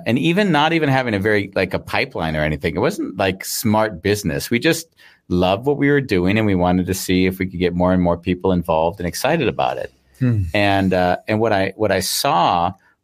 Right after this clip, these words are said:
Speaker 1: was that it was met with suspicion. Everyone was questioning our motives and, and,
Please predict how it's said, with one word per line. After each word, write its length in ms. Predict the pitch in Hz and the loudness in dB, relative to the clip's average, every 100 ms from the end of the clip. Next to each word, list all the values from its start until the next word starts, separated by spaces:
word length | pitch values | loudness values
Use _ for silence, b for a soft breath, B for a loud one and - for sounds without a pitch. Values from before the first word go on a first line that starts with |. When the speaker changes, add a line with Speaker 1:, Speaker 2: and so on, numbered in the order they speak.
| - | -2
Speaker 1:
was 240 | 104 95 | 0 2
that 180 | 98 95 | 0 0
it 120 | 113 107 | 0 0
was 260 | 104 95 | 0 0
met 220 | 101 101 | 0 0
with 180 | - 95 | 0 -2
suspicion. 840 | - 92 - - 135 - 139 151 147 _ _ _ _ _ - | -2 -6 -4 -2 -2 0 0 0 -4 _ _ _ _ _ -4
Everyone 400 | 101 110 101 92 | 0 2 2 2
was 160 | 90 | 0
questioning 400 | - 95 92 101 87 | 0 -2 -2 0 0
our 80 | |
motives 680 | 80 104 123 120 110 107 98 - | 2 2 2 2 2 0 -4 -4
and, 520 | 98 87 87 87 85 B B _ | 0 2 2 2 -2 B B _
and, 240 | 92 90 | 0 0